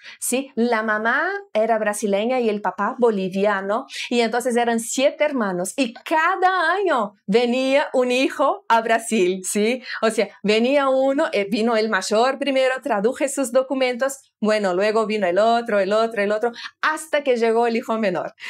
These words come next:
Y entonces yo también dejé de ser Carolina y empecé a ser Carol para ellos, ¿viste? Porque nosotros empezamos a involucrarnos en la vida de las personas, ¿sí? Y las personas sienten que son importantes.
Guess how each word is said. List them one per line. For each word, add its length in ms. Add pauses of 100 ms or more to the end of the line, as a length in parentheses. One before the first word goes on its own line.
(100)
Y 160
entonces 640
yo 160
también 560
dejé 280
de 120
ser 200
Carolina 540
y 140
empecé 320
a 60
ser 280
Carol 560
para 260
ellos, 440
¿viste? 280 (220)
Porque 260
nosotros 380
empezamos 960 (240)
a 260
involucrarnos 1120
en 160
la 140
vida 240
de 100
las 160
personas, 640
¿sí? 240 (160)
Y 80
las 180
personas 520
sienten 800
que 140
son 240
importantes. 760